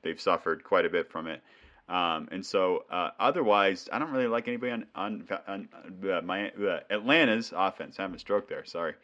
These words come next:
Uh, Matt Ryan just has looked really bad without any protection, without any weapons, and so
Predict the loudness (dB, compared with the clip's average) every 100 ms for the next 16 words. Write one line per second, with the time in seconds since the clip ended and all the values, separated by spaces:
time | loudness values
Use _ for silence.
0 | -20 -20 -20 0 0 4 4 6 4 4
1 | -2 -6 -12 -8 -8 -4 -6 -2 0 0
2 | -2 -4 -4 -2 -8 -12 -6 -6 -6 -8
3 | -6 -6 -4 -4 -4 -4 -10 -12 -12 -14
4 | -4 0 2 0